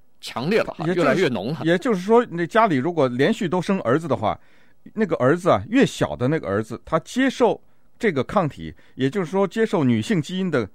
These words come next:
Speaker 2: 几率也就越大。
Speaker 1: 对。
Speaker 2: 这个女性的基因是从母亲的子宫里排出来的。
Speaker 1: 嗯。那么好，进而我们就可以得出这样个结论来，那就是说，如果要是家庭子女比较少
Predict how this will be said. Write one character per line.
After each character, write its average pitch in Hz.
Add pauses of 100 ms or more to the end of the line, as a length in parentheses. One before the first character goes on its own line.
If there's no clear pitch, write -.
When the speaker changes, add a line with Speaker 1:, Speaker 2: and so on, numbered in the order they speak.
(140)
Speaker 2:
几 170
率 147
也 85
就 92
越 98
大。 90 (160)
Speaker 1:
对。 87
Speaker 2:
这 214
个 165
女 120
性 139
的 131
基 143
因 151 (200)
是 -
从 170
母 95
亲 139
的 151
子 -
宫 135
里 95
排 90
出 131
来 67
的。 65 (160)
Speaker 1:
嗯。 87 (460)
那 175
么 165
好， 117
进 247
而 143 (100)
我 123
们 143
就 180
可 160
以 175
得 139
出 190
这 185
样 240
个 98
结 85
论 101
来， 73 (300)
那 208
就 226
是 180
说， 202
如 196
果 175
要 127
是 160
家 190
庭 160
子 185
女 156
比 110
较 175
少 -